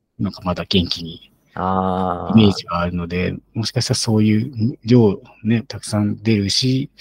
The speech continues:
Speaker 1: よりも、もしかしたらそういうちょっと小柄な
Speaker 2: うん。
Speaker 1: 牛とかの方が、夏場は強くなっていくのかもしれないですね。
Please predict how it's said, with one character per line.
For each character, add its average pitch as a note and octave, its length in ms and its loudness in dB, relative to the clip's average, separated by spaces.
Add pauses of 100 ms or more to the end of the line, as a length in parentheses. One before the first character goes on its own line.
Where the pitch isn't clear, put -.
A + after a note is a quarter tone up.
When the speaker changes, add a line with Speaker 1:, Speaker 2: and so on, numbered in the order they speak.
(400)
Speaker 1:
よ D#3 100 4
り C#3+ 80 4
も、 G2+ 100 2
も G#2+ 60 -4
し - 80 -6
か G#2+ 80 -10
し - 80 -6
た F#2 80 -6
ら - 40 -12
そ - 140 -12
う F2 40 -8
い - 20 -10
う - 40 -14
ち - 100 -6
ょ - 20 0
っ - 0 -
と F2 100 -4 (440)
小 A2 140 -4
柄 G2 200 2
な A2 240 -4 (240)
Speaker 2:
う G#2+ 60 0 (720)
ん。 G2 140 -18 (500)
Speaker 1:
牛 - 180 -12
と G2 100 -14
か F#2 160 -8
の G2 120 -14
方 F#2 200 -10
が、 E2+ 200 -4 (560)
夏 F#2+ 280 -6
場 F2+ 120 -2
は D#2+ 200 -6 (1000)
強 F2 220 -6
く - 100 -8
な F#2+ 80 -2
っ G2+ 40 -8
て - 120 -10
い - 40 -8
く F2 80 -12
の - 80 -14
か - 100 -20
も - 80 -12
し - 120 -6
れ - 60 -16
な F2 100 -12
い - 60 -20
で - 60 -20
す - 140 -16
ね。 G#2+ 340 0